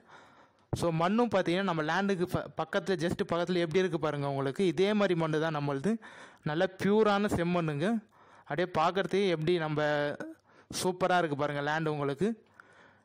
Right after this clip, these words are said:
நம்ம லேண்டை பார்த்தோன்னா, ஃபுல் வியூலேருந்து மாடியிலேருந்து காமிச்சிருக்கேன் உங்களுக்கு. நல்லா பார்க்கறதுக்கே அப்படியே கிரீனிஷா பச்சை பசேல்னு இருக்குங்க. கண்டிப்பா வந்து வீட்டு,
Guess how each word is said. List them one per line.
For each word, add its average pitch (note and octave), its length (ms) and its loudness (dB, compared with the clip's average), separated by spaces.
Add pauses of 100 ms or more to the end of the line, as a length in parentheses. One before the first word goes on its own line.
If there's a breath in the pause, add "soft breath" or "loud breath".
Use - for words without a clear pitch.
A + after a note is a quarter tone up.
(120 loud breath)
நம்ம D3+ 220 -2
லேண்டை F#3 260 2 (100)
பார்த்தோன்னா, F3 460 0
ஃபுல் F#3 300 -2
வியூலேருந்து F#3+ 460 4
மாடியிலேருந்து F3 540 2
காமிச்சிருக்கேன் D#3 460 -2
உங்களுக்கு. C3+ 560 -2 (420 loud breath)
நல்லா E3+ 300 2
பார்க்கறதுக்கே F3+ 480 2
அப்படியே F3 360 2
கிரீனிஷா F3+ 380 0
பச்சை E3 340 -2
பசேல்னு F3 500 0
இருக்குங்க. D3+ 440 -2 (1600 soft breath)
கண்டிப்பா F3+ 440 2
வந்து F3+ 460 0
வீட்டு, G#3+ 480 0